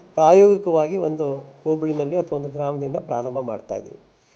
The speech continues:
So ಅದು ಮಾಡೋದ್ರಿಂದ at least ಇವತ್ತು ರೈತನ ಆದಾಯ ಸ್ವಲ್ಪ ಹೆಚ್ಚಾಗ್ತದೆ. ಆ, ಈಗೇನಾಗಿದೆ, ನಾವು, ನನಗೆ ತಿಳಿದ ಮಟ್ಟಿಗೆ ಇಲ್ಲಿ ಇಪ್ಪತ್ತು ರೂಪಾಯಿಗೆ ತಗೋ-, ಸಿಗುವಂಥ ವಸ್ತುನ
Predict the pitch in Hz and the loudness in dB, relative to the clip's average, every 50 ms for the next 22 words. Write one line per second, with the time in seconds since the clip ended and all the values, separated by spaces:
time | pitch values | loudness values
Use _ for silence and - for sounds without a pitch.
0 | _ _ _ _ _ _ _ _ _ _ _ _ 180 175 165 156 160 160 170 190 | _ _ _ _ _ _ _ _ _ _ _ _ 0 2 2 2 2 2 4 4
1 | 202 196 185 190 190 185 180 185 180 175 190 185 185 175 160 160 160 165 165 156 | 4 4 4 4 4 4 4 4 2 -4 -6 -4 -2 -2 -2 -2 -2 -4 -6 -4
2 | 151 160 160 160 160 156 151 147 143 143 143 - _ - - 147 151 160 175 170 | -2 -2 -2 -2 -2 -2 -2 -2 -4 -8 -12 -16 _ -10 -6 -4 -2 -2 -2 -2
3 | 175 170 165 165 165 151 147 147 - - - _ _ - 117 131 160 170 196 196 | -2 2 4 4 4 4 2 0 -6 -14 -20 _ _ -4 -2 0 4 6 6 6
4 | 196 196 - 175 175 - 185 165 165 - 160 147 - - - 127 104 - - _ | 6 6 4 2 2 2 0 0 0 -2 -4 -4 -4 -6 -10 -10 -10 -12 -14 _
5 | _ _ _ _ _ _ _ _ _ _ _ _ - 151 143 147 143 147 147 156 | _ _ _ _ _ _ _ _ _ _ _ _ -10 -8 -6 -4 -4 -4 -4 -4
6 | 156 160 170 170 175 170 165 165 165 165 160 160 156 151 147 147 147 147 165 175 | 0 2 2 4 4 2 0 -2 -2 0 0 0 0 0 -2 -2 -2 -2 0 2
7 | 165 175 160 156 147 147 147 - - 165 165 160 156 156 147 143 143 143 156 185 | 2 2 2 2 2 -2 -4 -8 -6 -4 -4 -2 -2 -4 -4 -4 -6 -8 -8 -8
8 | 226 - - _ _ _ _ _ _ _ _ _ - 156 160 156 156 147 147 147 | -10 -12 -16 _ _ _ _ _ _ _ _ _ -10 -6 -2 -2 -2 -2 -2 -4
9 | - - - _ _ _ 165 156 160 185 180 180 180 160 170 170 170 165 170 160 | -10 -18 -20 _ _ _ -12 -4 0 0 0 0 -2 -2 -2 -2 -2 -2 -2 -4
10 | 151 151 156 - - - 156 143 156 151 143 147 156 139 143 143 143 - - 143 | -4 -4 -4 -8 -8 -8 -4 -2 -2 -2 -2 -4 -6 -6 -6 -8 -10 -10 -10 -8